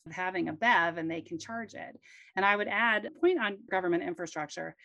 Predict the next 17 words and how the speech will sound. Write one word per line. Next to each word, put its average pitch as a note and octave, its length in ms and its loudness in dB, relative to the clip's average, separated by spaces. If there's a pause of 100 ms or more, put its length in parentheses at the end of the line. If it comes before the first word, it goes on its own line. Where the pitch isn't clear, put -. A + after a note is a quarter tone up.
(180)
It's G3+ 220 -6
really D#4+ 280 6
a F3 40 -2
two-sided E3+ 640 -4
coin F#3 420 -2
here. B3 440 -2
The G#3+ 100 -4
government C4 400 4
regulatory F3+ 600 -4
framework E3+ 680 0
is F#3 240 -10 (260)
forcing F3 880 2
automakers E3 880 -4
to F3+ 100 -12
go F3 400 2
all D#3+ 260 0
electric. - 520 -10